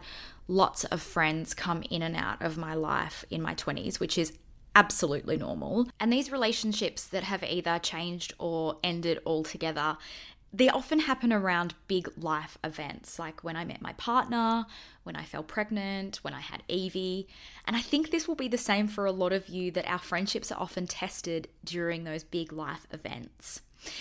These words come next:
I caught up with longtime besties Tegan Martin and Brooke Nash to talk all things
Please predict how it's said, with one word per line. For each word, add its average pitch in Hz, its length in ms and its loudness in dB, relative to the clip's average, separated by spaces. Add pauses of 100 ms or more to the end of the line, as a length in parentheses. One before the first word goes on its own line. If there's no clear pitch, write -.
(460)
I 269 160 8
caught 403 300 0
up 254 280 0
with 196 220 0
longtime 185 580 0
besties 160 500 -6
Tegan 175 360 -2
Martin 165 400 -2
and 165 180 -6
Brooke - 220 -10
Nash - 460 -4
to 175 240 -6
talk 170 340 -4
all 202 220 8
things 175 380 -2